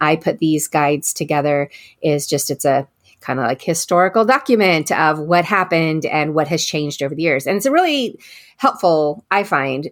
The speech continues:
to, like, go back and compare things. Um, so, for example, the course maps that have come out for Wine and Dine this year, if you go back and look at last year's, uh, they're not the same. They definitely have some changes,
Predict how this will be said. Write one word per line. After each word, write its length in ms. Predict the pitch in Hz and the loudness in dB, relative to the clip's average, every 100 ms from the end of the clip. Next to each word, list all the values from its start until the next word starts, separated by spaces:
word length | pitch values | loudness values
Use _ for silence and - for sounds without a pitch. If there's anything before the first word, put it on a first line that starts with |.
| - | -4
to, 100 | 180 | 0
like, 200 | 147 - | 0 2
go 120 | 165 | 2
back 320 | 156 143 - | 2 0 -2
and 260 | 147 139 143 _ _ | -4 -4 -8 _ _
compare 380 | - 180 - 277 | -4 -4 2 2
things. 460 | 240 139 - 123 - | 2 -2 -6 -10 -8
Um, 180 | 165 151 | -6 -4
so, 180 | 165 160 | -4 -4
for 200 | 156 143 | -2 -4
example, 640 | 151 - 277 240 139 82 - _ _ _ | -2 0 0 2 0 -2 -8 _ _ _
the 80 | 262 | -2
course 340 | 254 349 339 | 2 0 2
maps 400 | 339 202 - - | 0 0 -2 -6
that 160 | - 185 | 0 0
have 240 | 180 180 | 2 0
come 260 | - - 208 | -2 0 2
out 380 | 269 151 - - - | 2 2 -2 -12 -2
for 200 | 175 170 | 2 2
Wine 280 | 160 143 | 0 -2
and 120 | 165 208 | -2 0
Dine 260 | 254 302 | 0 2
this 220 | 269 233 | 0 0
year, 300 | - 143 - - - - _ _ | -4 -6 -6 -12 -20 -20 _ _
if 260 | 190 180 175 | 2 2 2
you 440 | 180 185 185 190 170 | 2 4 6 4 2
go 160 | 165 | 2
back 220 | 170 175 | 2 0
and 120 | 190 180 | 0 -2
look 180 | 165 | 0
at 180 | 170 165 | 2 2
last 420 | 202 233 240 - | 2 0 0 -4
year's, 520 | 165 139 - 170 - - _ _ _ | -2 -2 -4 -6 -8 -10 _ _ _
uh, 320 | 175 160 156 151 - | 0 4 4 0 -4
they're 180 | - 220 | -2 2
not 200 | 214 214 | 2 2
the 60 | 208 | 0
same. 440 | - 165 - 156 _ | -2 -2 -4 -20 _
They 160 | - 170 | 2 2
definitely 560 | 165 175 190 175 185 180 | 4 0 2 0 2 2
have 220 | 170 165 | 0 -2
some 180 | - 165 | -2 -4
changes, 720 | - 165 165 139 120 147 | 0 0 2 0 0 -4